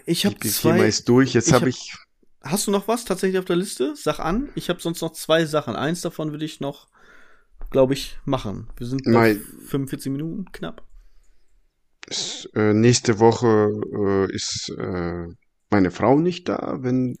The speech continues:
Speaker 2: der Podcast rauskommt.
Speaker 1: Die ganze
Speaker 2: Die
Speaker 1: Woche?
Speaker 2: ist in, nee, die ist von Mittwoch bis Dienstag nicht da, oder? Oder
Speaker 1: Ein-,
Speaker 2: Donnerstag?
Speaker 1: eine
Speaker 2: Nee,
Speaker 1: kurze
Speaker 2: von Donnerstag
Speaker 1: Frage.
Speaker 2: bis Dienstag.
Speaker 1: Eine kurze Frage, um mich abzusichern.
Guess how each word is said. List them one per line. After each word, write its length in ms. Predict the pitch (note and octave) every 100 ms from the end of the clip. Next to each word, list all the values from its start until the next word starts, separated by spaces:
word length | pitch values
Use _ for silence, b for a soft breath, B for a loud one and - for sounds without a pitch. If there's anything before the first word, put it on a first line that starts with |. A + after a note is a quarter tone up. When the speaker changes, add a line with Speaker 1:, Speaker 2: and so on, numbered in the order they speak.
| -
Speaker 2:
der 140 | A#2+
Podcast 460 | - B2+ - C3 -
rauskommt. 680 | C3 - C3+ C#3+ G#3+ - _
Speaker 1:
Die 100 | -
ganze 360 | A2 C3 G#3 -
Speaker 2:
Die 60 | A2+
Speaker 1:
Woche? 100 | A#2+
Speaker 2:
ist 300 | - G#2 - -
in, 340 | G#2 G#2 G2 F2 - - - _ _ _ _ _
nee, 400 | - A2+ A#2+ C#3+
die 140 | C#3 B2+
ist 100 | B2
von 840 | - A#2+ A#2 A2+ A#2 A2 A2 - -
Mittwoch 600 | D3 - F3 D3 D3+ -
bis 220 | - -
Dienstag 420 | - C3+ A#2+ F2
nicht 260 | E2+ E2+ -
da, 60 | - _
oder? 260 | - G#2 - _ _ _ - _
Oder 60 | G#2
Speaker 1:
Ein-, 100 | C#3+
Speaker 2:
Donnerstag? 260 | B2+ A#2+ B2+
Speaker 1:
eine 100 | E3
Speaker 2:
Nee, 60 | D#3+
Speaker 1:
kurze 120 | A#2+ -
Speaker 2:
von 140 | A2+
Donnerstag 280 | A#2+ C#3 E3 F3
Speaker 1:
Frage. 80 | F#3+
Speaker 2:
bis 200 | F3 -
Dienstag. 280 | F#2+ - - - -
Speaker 1:
Eine 200 | D3 D#3
kurze 300 | - D3 C3
Frage, 360 | - C3 C#3+
um 60 | C3+
mich 180 | B2 -
abzusichern. 760 | - - C#3+ D3+ - G3+ A#3+